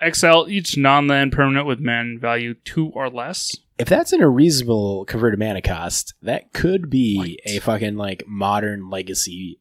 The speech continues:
Speaker 2: powerhouse of a card.
Speaker 1: White.
Speaker 2: Oh, yeah, easily it's gonna be in the white. Like, there's gonna be white involved somewhere.
Speaker 1: Uh, next up, we have enchantment creatures you control have.
Speaker 2: Oh, dope! We're getting enchantment creatures back in this set.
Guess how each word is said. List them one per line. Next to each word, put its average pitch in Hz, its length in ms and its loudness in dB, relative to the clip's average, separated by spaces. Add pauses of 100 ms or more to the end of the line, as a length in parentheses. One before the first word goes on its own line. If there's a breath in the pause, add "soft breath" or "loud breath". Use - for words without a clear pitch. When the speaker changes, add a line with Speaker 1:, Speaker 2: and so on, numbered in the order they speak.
(120)
Speaker 2:
powerhouse 87 680 -6
of - 80 -18
a - 60 -16
card. - 420 -8 (140)
Speaker 1:
White. - 440 -12 (680)
Speaker 2:
Oh, 131 120 4
yeah, 101 200 -2
easily 131 300 2
it's 101 120 0
gonna 117 160 2
be 101 80 -2
in 92 60 -4
the 90 60 -12
white. 85 200 -16
Like, 123 140 -4
there's 131 200 -2
gonna 151 140 -2
be 147 80 0
white 123 300 2
involved 101 600 -6
somewhere. - 600 -10 (280)
Speaker 1:
Uh, 135 280 0
next 147 280 0
up, 160 140 6
we 151 120 4
have 143 100 4
enchantment 160 420 2
creatures 151 440 0
you 151 120 -6
control 147 560 -2
have. 147 560 0 (500)
Speaker 2:
Oh, 247 380 2 (160)
dope! - 480 6
We're 214 120 2
getting 247 160 2
enchantment 247 340 2
creatures 135 320 2
back 120 240 4
in 113 80 -2
this 104 140 -4
set. - 300 -2